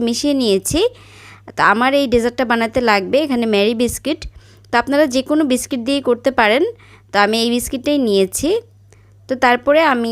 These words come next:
কফির যেই মিশ্রণটা করে রেখেছিলাম, কফি পানিতে বিস্কিটগুলো ডুবিয়ে ডুবিয়ে এখানে একটা বাটিতে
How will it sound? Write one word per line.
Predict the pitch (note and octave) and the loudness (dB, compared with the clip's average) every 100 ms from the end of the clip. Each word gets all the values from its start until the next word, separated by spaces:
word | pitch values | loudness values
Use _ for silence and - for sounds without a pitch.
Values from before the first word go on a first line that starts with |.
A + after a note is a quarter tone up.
| A3 | -2
কফির | A3 A3 C4 A#3+ | -2 -2 -4 -2
যেই | A#3+ B3+ A#3+ | 0 0 0
মিশ্রণটা | G#3+ A#3+ A#3+ B3+ | -2 -4 -4 -2
করে | A3 G#3 A3 | 0 0 0
রেখেছিলাম, | A#3+ A#3+ B3+ A#3 C#4+ F4 A3 | -2 -2 -2 0 0 2 0
কফি | G#3 A#3 A3+ | -2 -4 -2
পানিতে | A3 G#3+ B3+ G#3 | -2 -2 -2 -4
বিস্কিটগুলো | G#3 G#3+ G3 A3 G#3 | -4 -8 -4 -2 -2
ডুবিয়ে | A#3 B3 C4 A#3+ | -2 -2 -2 -2
ডুবিয়ে | G3 A#3+ A4+ - - - - | -2 0 0 -4 -16 -18 -10
এখানে | G3 A3 G#3+ G3 | -2 0 2 0
একটা | - G3+ | -2 0
বাটিতে | F#3+ F#3+ G#3 | 0 0 -4